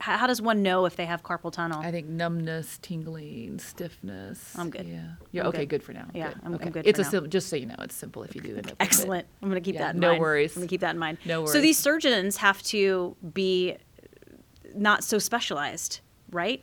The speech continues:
Speaker 1: A general surgeon has to be able to do all sorts of different
Speaker 2: Mm.
Speaker 1: things.
Speaker 2: Well, it's the same surgeons at the surgery center that are in, that are at Asante or Prov-, same surgeons.
Speaker 1: Oh, okay.
Speaker 2: Uh-huh.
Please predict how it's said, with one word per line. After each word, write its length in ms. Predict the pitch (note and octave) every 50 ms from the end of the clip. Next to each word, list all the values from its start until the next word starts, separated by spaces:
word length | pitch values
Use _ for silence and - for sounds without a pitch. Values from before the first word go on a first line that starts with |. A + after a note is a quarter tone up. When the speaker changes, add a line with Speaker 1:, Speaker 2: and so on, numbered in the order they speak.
| _ - -
Speaker 1:
A 80 | F3+
general 320 | D#3+ - G3 G3+ G3+ F#3+ F3+
surgeon 320 | - - G#3 G3+ F#3+ F#3
has 200 | E3+ F3+ E3+ -
to 100 | - F#3+
be 240 | E3 D#3+ - F3+ F3+
able 140 | F3+ E3+ E3
to 60 | E3+ E3
do 280 | D#3+ F3 F3 E3 E3 -
all 160 | - F3 F3
sorts 420 | F3 - - - A#3 G#3 - - -
of 80 | F#3
different 240 | F3 G#3+ A3 G3+ F#3+
Speaker 2:
Mm. 40 | F#3+
Speaker 1:
things. 520 | F#3 F3+ F#3+ G#3+ C4+ D#4 - - - - -
Speaker 2:
Well, 440 | C#4 A#3 B3 C#4 B3 B3 C4 A#3 - -
it's 160 | - B3 A#3+
the 100 | - A#3+ G3
same 360 | - - C4 B3 B3+ C#4+ D#4+
surgeons 400 | - - C4 B3 A3 A#3+ B3+ B3
at 60 | A#3
the 80 | - A#3
surgery 260 | - A3+ G#3+ F#3 G#3+
center 240 | G#3 - G#3 G3+ G3+
that 160 | F#3 F#3 F3
are 80 | E3+ E3+
in, 480 | - - F#3+ F#3 F#3 F#3 F#3 F#3 F#3+ F#3+
that 160 | - F3 F3
are 80 | F3 F3
at 80 | F3
Asante 600 | F#3+ F#3 - G#3 F#3 F3 F3+ F3 G3+ F#3 F3 F3
or 120 | F3 F3 F3
Prov-, 300 | - G3 E3 D#3 D3 D#3+
same 240 | - G#3+ G#3+ A3+
surgeons. 580 | G#3+ - F#3 D3+ C#3+ D#3 E3 G#3+ - - - - - _ -
Speaker 1:
Oh, 300 | D#4+ G4 A#4 - E3+ C3+ A2
okay. 220 | A3+ - B3+ G3
Speaker 2:
Uh-huh. 340 | G#3 G#3 G3 G3+ F3 G3 B3+